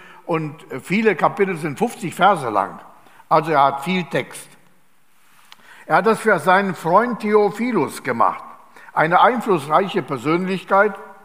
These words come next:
In der Apostelgeschichte wird er noch einmal erwähnt und Statthalter genannt. Und die,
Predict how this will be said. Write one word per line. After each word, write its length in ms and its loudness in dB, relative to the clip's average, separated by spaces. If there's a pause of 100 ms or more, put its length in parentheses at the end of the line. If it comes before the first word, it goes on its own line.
(540)
In 60 -18
der 80 0
Apostelgeschichte 840 -2
wird 140 -4
er 80 -4
noch 120 0
einmal 300 2
erwähnt 540 -4 (800)
und 200 -6
Statthalter 720 -2
genannt. 440 -4 (200)
Und 240 -6
die, 440 -6